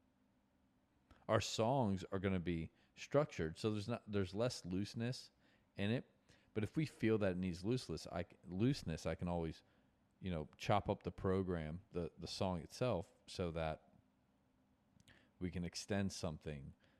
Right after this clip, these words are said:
like four bars or eight bars or something. You know, I can, it's easy. But hey, hey, if no one wants to play bass,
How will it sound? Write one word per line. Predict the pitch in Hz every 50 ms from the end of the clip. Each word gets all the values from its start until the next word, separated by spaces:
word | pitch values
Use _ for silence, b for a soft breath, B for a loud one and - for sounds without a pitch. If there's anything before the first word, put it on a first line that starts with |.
| b b -
like | 92 87 80 - -
four | - - 92 87 80 80
bars | 73 82 85 82 78 76 76 76 - -
or | 87 -
eight | 82 98 90 -
bars | - 85 80 76 73 73 78 -
or | 78
something. | - - 123 110 92 - - 78 73 82
You | 87 90
know, | 90 90 87
I | 85 90 92
can, | - 107 92 82 b b b b b b b b
it's | - -
easy. | 104 104 92 82 78 71 -
But | 90 85 73 - _ _ _ _ _ _ _ _ _ _ _ _ _ _ _ _ _ _ _ -
hey, | - 101
hey, | 117 135 120 90
if | 80
no | 85 101 107
one | 123 127
wants | 127 120 -
to | -
play | 123 117 107
bass, | 90 95 117 127 120 - - -